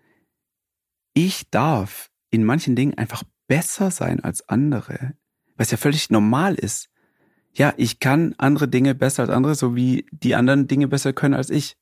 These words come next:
Ist ja ganz natürlich. Aber mit einer Aufrichtigkeit und einem, äh, sich erlauben,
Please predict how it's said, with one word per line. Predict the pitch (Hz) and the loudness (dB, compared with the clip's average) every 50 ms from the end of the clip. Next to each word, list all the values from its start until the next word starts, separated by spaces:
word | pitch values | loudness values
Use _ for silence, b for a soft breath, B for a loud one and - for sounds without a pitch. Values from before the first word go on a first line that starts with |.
| _ - | _ -16
Ist | - - - 127 - | -6 -2 -2 0 2
ja | 139 | 2
ganz | 127 131 127 - | 2 2 2 2
natürlich. | - 127 - - 104 95 - - - - _ b b b b b b b b b b b b b b b b b b b b _ _ _ - | 0 -4 -2 -2 -2 -2 -4 -6 -10 -14 _ b b b b b b b b b b b b b b b b b b b b _ _ _ -2
Aber | 117 117 113 117 113 110 113 113 b b b b b b b b b b _ _ _ _ _ _ - | 0 2 4 4 4 2 2 0 b b b b b b b b b b _ _ _ _ _ _ 0
mit | 123 120 117 120 - - - | 2 2 2 0 -4 -2 0
einer | 113 113 107 107 107 - - _ _ | 2 4 4 4 2 0 -4 _ _
Aufrichtigkeit | - - 143 170 202 - - - 226 208 - - 233 202 - - - 160 156 156 156 - - | 2 4 4 4 2 0 -2 -2 -4 -4 -2 -2 -4 -4 -4 -2 -2 0 0 0 0 -2 0
und | 107 123 120 - | 0 0 0 0
einem, | - 117 117 113 113 110 107 107 104 104 107 110 - _ _ _ _ _ _ _ _ - | 0 0 2 4 4 4 4 2 2 0 -2 -4 -10 _ _ _ _ _ _ _ _ -2
äh, | 110 113 107 104 104 101 101 104 113 - _ _ _ _ _ _ | 0 2 2 2 2 0 0 -2 -6 -10 _ _ _ _ _ _
sich | - - - 113 104 - | -10 -4 -2 -2 -2 0
erlauben, | - 110 104 110 127 151 165 170 143 - 127 139 143 156 | 0 2 4 4 4 4 2 2 2 2 2 2 0 -2